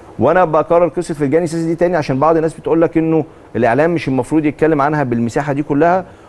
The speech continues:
وقلت انه فرجاني هو نجم كبير مع نادي كبير،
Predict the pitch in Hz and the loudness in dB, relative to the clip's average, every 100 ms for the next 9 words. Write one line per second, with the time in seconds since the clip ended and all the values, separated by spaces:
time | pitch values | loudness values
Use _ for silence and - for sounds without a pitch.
0 | - 117 180 156 165 175 165 143 - - | -4 2 2 2 0 2 0 -2 -8 -6
1 | 139 127 165 185 185 - - 131 156 156 | -2 0 2 2 0 -4 -4 2 4 4
2 | 175 147 127 131 131 180 190 - - - | 2 0 0 0 0 2 0 0 -20 -12
3 | 120 131 123 135 165 170 143 143 127 160 | -4 0 0 2 2 2 0 -2 -2 2
4 | 196 | 0